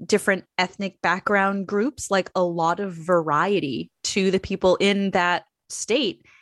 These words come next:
And how do you come up with, like, a cohesive, "Hey, this is the number one whatever," in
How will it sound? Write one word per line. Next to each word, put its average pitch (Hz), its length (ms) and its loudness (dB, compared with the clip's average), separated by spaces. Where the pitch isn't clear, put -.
And 175 160 0
how 190 260 0
do 202 80 -6
you 196 240 -6
come 180 240 -6
up 180 180 -4
with, 180 200 -8
like, 170 240 -2
a 156 200 -4
cohesive, 185 680 2
"Hey, 196 300 4
this 185 220 2
is 185 180 0
the 175 100 0
number 165 320 2
one 156 460 0
whatever," 156 720 0
in 143 340 -6